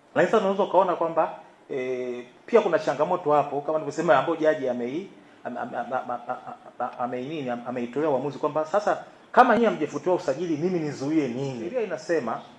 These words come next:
kifungu cha kumi na saba kinatoa mamlaka kwa msajili, cha sheria Societies Act kinatoa mamlaka kwa msajili wa makanisa. Nimeita tu makanisa, lakini Register of Societies ndio jina rasmi. Kabla hajafuta, nimesema awali, kabla hajafuta usajili wa kanisa anapaswa kutoa notice.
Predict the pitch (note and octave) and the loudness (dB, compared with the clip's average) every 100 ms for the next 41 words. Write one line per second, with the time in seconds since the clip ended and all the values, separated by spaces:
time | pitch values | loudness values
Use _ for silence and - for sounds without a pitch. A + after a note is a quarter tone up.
0 | - - _ - C#3+ B3+ A#3+ G3 A3+ G#3 | -20 -20 _ -12 -4 -2 0 0 0 2
1 | A#3+ A#3+ A3+ E3+ C#3+ G3 F3+ D#3+ D#3+ G3 | 4 4 0 -2 -2 -2 -2 -2 2 2
2 | G3 F3 D3+ C#3+ - C#3 C3+ D3+ - D3+ | 2 0 -2 -2 -4 -6 -6 -12 -6 -4
3 | E3 F3 - - D#3+ D3 D#3+ G3+ - D3 | -2 -4 -4 -6 -6 0 0 0 -2 -10
4 | C3 F3+ E3 D3 F3 D#3+ - B2 - - | -4 -2 -2 0 2 2 0 -4 -4 -16
5 | - - - C#3 C#3+ - C#3+ G3+ G#3 E3 | -20 -20 -4 -2 0 0 0 0 0 2
6 | C3 C3+ - C#3+ D3 D#3+ - C3+ F3 G#3+ | 2 0 -4 -4 -2 -4 -4 -2 2 2
7 | F3+ C3+ C3 D3 D3 C#3 F#3 - C#3 C#3 | 4 2 2 0 -2 -4 -6 -4 -4 0
8 | F3 - A#2+ B2+ A2+ G#2+ G#2+ G#2 B2 A#2+ | 0 0 -2 0 0 -2 -8 -8 -8 -4
9 | G#2 G2 - - - - - - - - | -2 -2 -4 -20 -20 -20 -20 -20 -14 6
10 | A#3 A#3+ G3 F3 - G3+ F#3+ F#3 F3 E3 | 8 10 6 4 0 -2 -2 -4 -2 -2
11 | C#3 B3 C4 A3 F3 D#3 G#3+ G#3+ F#3 F3+ | 2 2 4 4 4 0 -4 -2 0 0
12 | G#3+ - - D3 - D#3 G3+ D#3 D3 F3+ | -2 -12 -16 -10 -4 -2 0 0 -2 -2
13 | D#3 C3+ A#2 A2+ A#2+ A#2 D3 B2 A2+ A2+ | -4 -2 -4 -4 -6 -2 -2 0 -2 -4
14 | F2+ | -14